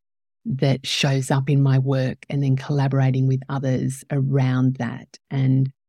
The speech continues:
do you know what? That's a part of me that,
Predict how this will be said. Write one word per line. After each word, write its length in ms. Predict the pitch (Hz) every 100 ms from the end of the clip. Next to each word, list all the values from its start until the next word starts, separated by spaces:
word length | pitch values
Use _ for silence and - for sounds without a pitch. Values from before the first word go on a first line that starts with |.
| _ _ _ _
do 80 | 214
you 20 |
know 100 | 208
what? 220 | 170 147
That's 240 | - 208 -
a 40 |
part 340 | 226 - 151 151
of 160 | 135
me 280 | 143 139 135
that, 420 | 139 131 131 131